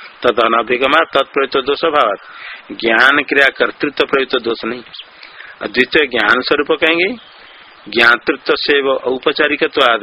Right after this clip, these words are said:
वस्तुतः ज्ञान स्वरूप होने से उसमें ज्ञातृत्व कैसे रहेगा? जो ज्ञान स्वरूप है, ज्ञान में ज्ञातृत्व तो औपचारिक है, ज्ञान स्वरूप है। जैसे आदित्य प्रकाश स्वरूप, वो प्रकाश यदि कहते हैं, प्रकाश स्वरूप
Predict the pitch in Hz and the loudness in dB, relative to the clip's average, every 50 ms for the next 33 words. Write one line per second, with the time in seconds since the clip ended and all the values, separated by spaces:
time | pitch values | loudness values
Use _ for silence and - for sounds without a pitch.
0 | 110 117 120 - - - 131 - - 131 127 139 147 143 123 117 113 113 120 131 | 0 -2 -2 -2 -4 -8 -6 -4 -2 -2 0 0 -2 -2 -2 0 2 2 2 2
1 | 139 131 - 139 131 131 120 123 123 131 131 - - 160 147 - - 143 131 117 | 2 0 -2 -2 -2 -2 -2 -2 -2 -2 -2 -2 -2 -4 -2 -2 -2 -2 -2 0
2 | 113 120 117 113 - - 147 143 - 160 143 - 156 143 147 151 151 156 170 180 | 0 0 0 0 -2 -4 -6 -2 -2 -2 -2 -2 -2 -2 0 0 0 0 -2 -6
3 | - - - - - - - - 123 113 120 127 135 143 139 - 156 143 143 - | -10 -12 -20 -20 -20 -10 -4 -2 0 2 4 4 4 2 2 0 -2 -2 -2 -4
4 | 156 190 - - - - - - - - - - - - - - - - - - | -4 -6 -8 -14 -20 -20 -20 -20 -20 -20 -20 -20 -20 -20 -20 -20 -20 -18 -14 -8
5 | 98 110 113 113 117 127 135 139 147 151 160 160 139 120 127 120 120 117 - 147 | -2 2 4 6 6 6 6 4 4 2 2 0 0 0 2 2 2 2 0 -2
6 | 143 - - 143 - 131 123 127 - 135 117 127 117 110 110 - 139 135 104 - | -4 -2 -2 -2 0 0 0 0 -2 -2 -2 -2 -2 -2 -2 -4 -6 -6 -6 -8
7 | - - - - - - - - - - - - 104 110 113 113 123 127 120 - | -16 -20 -20 -20 -20 -20 -20 -20 -20 -18 -12 -8 -4 0 2 2 2 2 0 0
8 | - 113 113 110 - 127 117 104 90 - - - - - - - - - - - | -2 -2 -2 -2 -2 -4 -6 -6 -12 -18 -20 -20 -20 -20 -20 -20 -20 -20 -14 -8
9 | - 113 107 - 123 117 113 110 110 120 135 131 147 135 - - 127 - 147 143 | -6 -4 -2 0 2 2 2 2 0 -2 -4 -2 -2 -4 -2 -4 -2 2 2 2
10 | 135 - 151 139 135 110 - 98 - - - - - - - - - 117 - - | 2 2 0 -2 -2 -4 -6 -8 -10 -12 -20 -20 -20 -20 -12 -8 -8 -6 -2 -2
11 | 117 107 - 113 113 110 - 117 120 120 120 135 123 - 131 127 - - 135 160 | -2 0 2 2 2 2 2 0 -2 -2 -2 -4 -2 -2 -2 -2 -2 -8 -14 -16
12 | - - - - - - - - - - - - 117 110 - 143 135 135 - 143 | -18 -20 -20 -20 -20 -20 -20 -20 -20 -10 -4 0 0 0 2 2 2 2 0 -2
13 | 127 - 143 139 135 131 | -2 -2 -2 -2 0 0